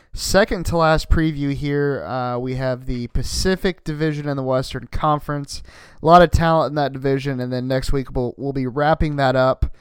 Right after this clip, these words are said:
uh, with the Southeast Division, and that will lead into our N B A preview show,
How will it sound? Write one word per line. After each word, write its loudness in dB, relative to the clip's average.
uh, 2
with -2
the -6
Southeast -4
Division, 0
and -4
that 0
will 0
lead 0
into -2
our 0
N -2
B 0
A -2
preview -2
show, -4